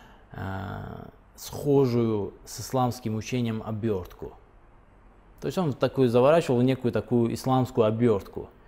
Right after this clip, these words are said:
Всё, всё, что он делал. Но таковым не был его сын. Таковым не был его сын Изид ибн Муавия, который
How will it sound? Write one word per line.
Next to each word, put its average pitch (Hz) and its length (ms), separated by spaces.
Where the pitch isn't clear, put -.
Всё, 151 300
всё, 156 180
что - 160
он 113 160
делал. 98 320
Но 170 280
таковым 147 540
не 139 120
был 123 200
его 113 320
сын. 127 280
Таковым 120 380
не 123 120
был 110 200
его 101 160
сын 139 300
Изид 117 380
ибн 110 480
Муавия, 110 600
который 139 520